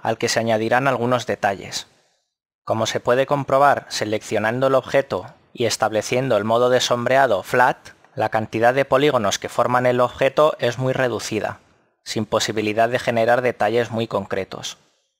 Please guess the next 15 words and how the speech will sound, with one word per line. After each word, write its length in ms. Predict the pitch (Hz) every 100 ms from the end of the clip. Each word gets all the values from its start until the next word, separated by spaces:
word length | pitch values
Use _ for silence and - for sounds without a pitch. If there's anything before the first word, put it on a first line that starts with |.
| _ _ _ -
Para 200 | 113 -
poder 280 | 117 127
añadir 360 | 143 143 143 143
algunos 360 | 139 139 135 120
detalles, 520 | 123 143 139 110 -
como 240 | 110 101
por 120 | 110
ejemplo 400 | - 127 131 117
los 200 | 98 98
músculos 640 | 123 139 - 107 95 - -
u 140 | 143
otros 320 | 117 120 123 120
detalles 500 | 120 139 131 104 113
muy 140 | 117
definidos, 760 | 120 - 127 135 127 147 -